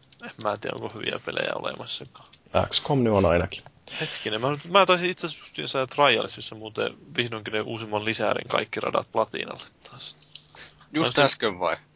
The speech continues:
Speaker 1: Joo, tuossa siis niinku tämän nauhoituksia ennen. Siis en mä nyt tässä nauhoituksia. Viimeksi mä kyllä pelasin nauhoitusta ja kyllä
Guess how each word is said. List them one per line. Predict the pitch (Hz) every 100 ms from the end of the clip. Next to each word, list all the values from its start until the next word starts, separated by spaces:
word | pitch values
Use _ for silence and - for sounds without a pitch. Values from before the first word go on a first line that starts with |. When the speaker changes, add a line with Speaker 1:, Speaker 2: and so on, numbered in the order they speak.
| 160
Speaker 1:
Joo, | 185
tuossa | 139 139 135
siis | 123 120
niinku | 127 120
tämän | 120 120 120
nauhoituksia | 120 107 101 - -
ennen. | - 107 - -
Siis | - -
en | 117
mä | 110
nyt | 110 113 - -
tässä | - - 120 -
nauhoituksia. | 113 110 107 104 110
Viimeksi | 117 170 117 -
mä | 104
kyllä | 104 101
pelasin | - - 110
nauhoitusta | 107 104 110 - - 50
ja |
kyllä | -